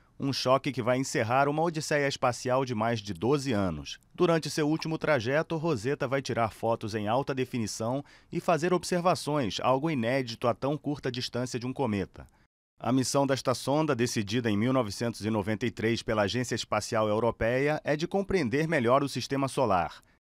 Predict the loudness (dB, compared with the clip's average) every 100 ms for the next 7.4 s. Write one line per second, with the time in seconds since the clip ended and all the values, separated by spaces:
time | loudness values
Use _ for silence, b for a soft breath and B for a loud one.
0 | _ 2 2 2 2 0 2 2 2 0
1 | 2 2 2 -2 2 2 2 0 0 -2
2 | 0 0 0 -4 -4 0 0 0 0 -2
3 | -4 -2 -2 0 0 0 -2 -2 -2 0
4 | 2 2 4 2 2 -2 -2 0 2 4
5 | 2 0 -2 0 2 4 2 2 0 0
6 | 0 0 0 0 2 2 2 0 2 0
7 | 2 0 0 -6